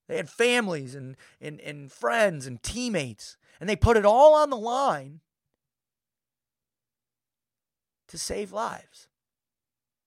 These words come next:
And as a result, four people lost their life.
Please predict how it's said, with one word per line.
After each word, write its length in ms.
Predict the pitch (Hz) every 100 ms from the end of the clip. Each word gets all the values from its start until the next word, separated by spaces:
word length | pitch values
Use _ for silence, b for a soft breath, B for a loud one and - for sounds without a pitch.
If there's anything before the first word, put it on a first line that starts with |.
| _ _ _ _ _ _ _
And 100 | 147
as 160 | 175 170
a 40 |
result, 420 | 180 143 165 208
four 280 | - 180 196
people 360 | 196 175 165 170
lost 360 | 147 143 131
their 140 | - 165
life. 500 | 180 202 131 -